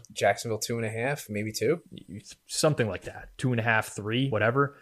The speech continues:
Speaker 2: There's no way, there is absolutely no way that this line opens at less than a touchdown four weeks later, in my opinion.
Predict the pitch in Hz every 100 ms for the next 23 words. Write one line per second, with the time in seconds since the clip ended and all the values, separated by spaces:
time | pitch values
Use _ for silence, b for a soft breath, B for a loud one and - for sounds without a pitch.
0 | b - 143 139 151 175 131 139 156 160
1 | - _ - 123 139 120 - 131 135 151
2 | 170 151 151 131 123 120 113 117 127 135
3 | - _ 123 113 120 123 113 117 123 123
4 | 117 _ - 123 123 135 131 117 110 110
5 | 107 107 98 - 92 - 90 - - 117
6 | 101 98 98 85 - - 139 131 117 101
7 | 95 85